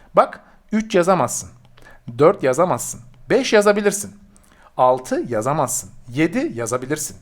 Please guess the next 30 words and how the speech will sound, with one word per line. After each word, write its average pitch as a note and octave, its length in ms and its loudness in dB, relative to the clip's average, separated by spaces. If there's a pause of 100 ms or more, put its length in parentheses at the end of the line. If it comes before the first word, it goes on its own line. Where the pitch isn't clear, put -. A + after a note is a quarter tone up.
(320)
Sekiz D3 460 -6
yazamazsın. B2 600 -4 (460)
Dokuz B3 540 -2
yazamazsın. F3+ 920 2
Neden? E3 240 -6
Altı E3+ 240 -4
kere F#3 140 -8
dokuz G3+ 220 -10
olmaz. A3+ 300 -2
Çünkü C#4 360 -10 (1120)
dokuz, C#3 440 -8 (500)
yirmi C#3+ 260 -10
dört - 200 -6
ile - 200 -8
ara-, C#3+ 220 -4
ortak D3 340 -8
böleni E3 260 -6
var. - 240 -10 (120)
Yani - 220 -20 (100)
üç. - 360 -14 (380)
O B2+ 80 -4
yüzden C#3 180 -4
olmaz. F#3 420 0
On G#3 360 4 (200)
olmaz. C3 500 2
Yani B2 120 -2
çiftler - 300 -6
zaten A3+ 240 -4
olmuyor D3+ 300 -6
arkadaşlar. - 420 -10